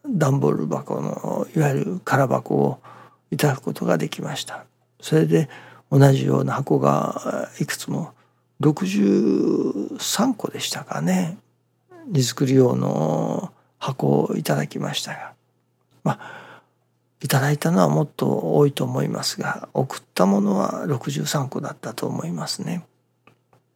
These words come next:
それで送り合わせをいただいたのですけれども、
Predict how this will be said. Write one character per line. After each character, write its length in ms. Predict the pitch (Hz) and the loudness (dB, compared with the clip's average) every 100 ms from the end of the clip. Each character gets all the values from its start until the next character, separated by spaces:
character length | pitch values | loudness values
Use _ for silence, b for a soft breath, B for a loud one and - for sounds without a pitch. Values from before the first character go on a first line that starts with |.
| _ _ b b b b _ _ _ _ _ _ _ _ _ _ _ _ _ | _ _ b b b b _ _ _ _ _ _ _ _ _ _ _ _ _
そ 160 | - 156 | 2 4
れ 120 | 160 | 6
で 200 | 175 175 | 6 4
送 240 | 156 - | 4 4
り 140 | 156 156 | 6 6
合 80 | |
わ 80 | 156 | 6
せ 140 | - 156 | 2 2
を 140 | - | 2
い 60 | 156 | 2
た 120 | 76 | 2
だ 100 | 76 | 2
い 80 | - | 2
た 140 | 76 | -2
の 120 | - | -4
で 120 | - | -6
す 140 | - - | -8 -6
け 160 | - | -8
れ 60 | - | -8
ど 120 | - | -8
も、 480 | - 117 107 - | -8 -8 -10 -12